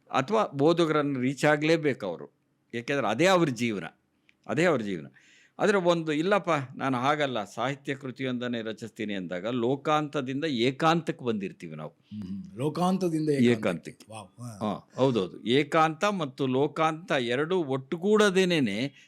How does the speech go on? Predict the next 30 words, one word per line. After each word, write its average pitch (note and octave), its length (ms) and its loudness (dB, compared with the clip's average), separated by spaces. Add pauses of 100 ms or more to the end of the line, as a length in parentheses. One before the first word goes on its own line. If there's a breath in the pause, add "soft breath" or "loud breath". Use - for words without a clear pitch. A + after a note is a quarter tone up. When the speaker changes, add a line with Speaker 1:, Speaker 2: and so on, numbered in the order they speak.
(120)
Speaker 1:
ಸಾಹಿತ್ಯ D3+ 520 -2
ಕೃತಿಯೊಂದರ B2+ 720 -6
ರಚನೆಯಲ್ಲಿ. G#2 680 -2
ಕೇವಲ F#3 360 2
ಏಕಾಂತವೂ E3 680 0
ಅಲ್ಲ G#2 240 -4
ಅದು. E2+ 240 -6
ನನಗೆ D#2 260 -14
Speaker 2:
ಹ್ಮ್. G#2 500 -16
Speaker 1:
ಅನೇಕರು E3 400 -2
ಇದು C#3 140 0
ಏಕಾಂತ C#3+ 600 2
ಅಂತ B2+ 260 -2
ಹೇಳ್ತಾರೆ. G2+ 480 -6
Speaker 2:
ಹ್ಮ್. - 640 -10
Speaker 1:
ಏಕಾಂತ F#3+ 540 2
ಅನ್ನೋದಿದೆಯಲ್ಲ C3 680 -2
ಸರ್, A2+ 280 -4
ನಾನು A2+ 200 -4
ಯಾವಾಗಲೂ C3+ 360 0
ಹೇಳ್ತೀನಿ, G#2+ 300 -4
"ಯಾವುದಪ್ಪ C#3 400 0
ಏಕಾಂತ?" B2 600 -2
ಅಂತಂದ್ರೆ G#2+ 520 -6
ಯಾವಾಗಲೂ A#2+ 360 -4
ಹೇಳ್ತೀನಿ B2+ 340 -2
ಅಂದ್ರೆ D3 180 -6
ನಾನು A#2+ 240 0
ಅಂದ್ಕೋತೀನಿ C3+ 520 0
ಹಾಗೆ, E2 420 -14